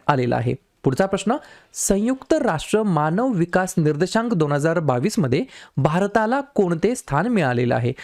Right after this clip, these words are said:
तर आपल्या प्यारा भारताचा या ठिकाणी एकशे चौतीसावा क्रमांक आहे आणि याच निर्देशांकमध्ये पहिला क्रमांक आहे स्वित्झर्लंड या देशाचा. ठीक आहे, पाहूया पुढचा प्रश्न, प्रश्न क्रमांक चौथा. रणजी ट्रॉफी दोन हजार तेवीस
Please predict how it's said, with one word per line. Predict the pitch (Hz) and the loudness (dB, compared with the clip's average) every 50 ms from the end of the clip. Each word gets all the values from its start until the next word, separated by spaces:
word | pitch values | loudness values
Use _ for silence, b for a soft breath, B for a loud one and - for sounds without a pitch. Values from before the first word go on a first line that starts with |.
| B B _ | B B _
तर | - 160 - | -2 0 2
आपल्या | - 147 - 214 220 | -2 0 2 0 2
प्यारा | 214 214 202 202 214 | 2 2 2 2 0
भारताचा | 190 175 165 160 170 - 202 190 - 208 | 0 0 0 0 0 0 0 0 2 0
या | 202 190 180 | 0 0 0
ठिकाणी | 185 190 - 202 214 - - | 0 0 0 -2 -2 0 -2
एकशे | - - - - 214 | -2 -2 0 0 -2
चौतीसावा | 208 - - 156 139 135 - 190 - - 196 202 214 | 0 2 2 0 2 2 0 2 2 2 2 2 0
क्रमांक | 220 - - 143 151 190 214 214 226 | 0 0 0 2 2 0 0 2 0
आहे | 220 196 254 311 B B B B B | 0 0 0 -2 B B B B B
आणि | - 165 185 175 | 0 2 2 2
याच | 165 202 240 269 - | 2 2 0 0 0
निर्देशांकमध्ये | 254 208 185 185 175 196 196 - 208 202 196 185 190 170 226 220 - | 0 2 2 2 2 0 0 0 0 0 2 0 0 0 0 2 2
पहिला | - 156 156 180 214 | 2 2 2 0 0
क्रमांक | 214 - 185 175 170 165 151 139 | 0 0 0 0 0 0 0 0
आहे | 139 165 214 | 0 0 -2
स्वित्झर्लंड | - - - 160 143 147 151 139 139 170 226 | -2 0 0 0 2 2 2 2 0 0 0
या | 220 151 123 | 0 0 0
देशाचा. | 113 117 - - 120 117 - - - - - _ _ _ - | 0 -2 0 0 -2 -2 0 -2 -2 -2 -6 _ _ _ -2
ठीक | - 156 151 226 | 0 0 2 0
आहे, | 294 B B B B B B _ | -2 B B B B B B _
पाहूया | - 165 196 226 | 0 2 2 0
पुढचा | 220 - 180 180 220 233 | 0 0 0 2 0 0
प्रश्न, | 220 220 - - 277 | 0 -2 -2 -2 -2
प्रश्न | 277 - 147 - 180 156 | -2 -2 -2 -2 -2 0
क्रमांक | 170 180 170 165 196 226 - | 0 0 0 0 0 -2 -2
चौथा. | 269 - 151 120 113 - 117 127 B B B B B B B - | 0 0 0 0 -2 -2 -2 -4 B B B B B B B 0
रणजी | 151 143 143 175 196 208 226 220 202 269 | 0 2 2 2 0 0 0 0 0 -2
ट्रॉफी | 294 294 - - 180 135 120 - - 127 180 262 B B B B - | -2 0 0 0 0 0 0 0 0 0 0 -2 B B B B -2
दोन | 135 139 185 196 | 0 0 2 2
हजार | 202 202 190 233 254 262 | 0 0 2 0 0 0
तेवीस | 262 - - 196 175 175 190 254 | -4 -2 0 0 2 2 0 -2